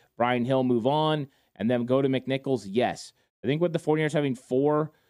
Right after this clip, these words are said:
running backs on the active roster, they don't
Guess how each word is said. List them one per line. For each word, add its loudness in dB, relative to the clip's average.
running 0
backs 0
on 0
the 0
active -2
roster, 0
they 0
don't 0